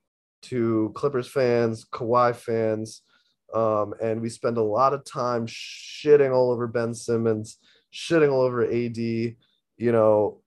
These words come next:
who are guys who are constantly in and out, but we don't really shit on Kawhi. So is it time that we start, um, you know, maybe getting a little upset with this Kawhi shit?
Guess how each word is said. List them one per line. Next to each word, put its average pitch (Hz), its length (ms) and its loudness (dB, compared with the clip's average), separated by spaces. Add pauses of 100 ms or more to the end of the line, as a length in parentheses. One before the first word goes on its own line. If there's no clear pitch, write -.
(340)
who 127 520 -6
are 117 140 2
guys 113 280 4
who 120 100 -6
are 110 80 2
constantly 104 440 -4
in 101 80 -4
and 101 120 -2
out, 98 180 0
but 110 80 0
we 123 160 -2
don't 180 300 4
really 165 260 2
shit 160 360 2
on 139 160 2
Kawhi. 117 440 0
So 110 140 -2
is 147 120 -2
it 175 140 -4
time 143 560 0 (320)
that 131 140 2
we 139 160 -4
start, 131 500 0 (140)
um, 110 720 -2 (400)
you 139 140 -4
know, 120 160 2
maybe 139 380 -2
getting 139 300 2
a 147 40 4
little 143 200 4
upset 139 360 -2
with 120 160 -8
this 123 160 -8
Kawhi 110 360 2
shit? - 280 -12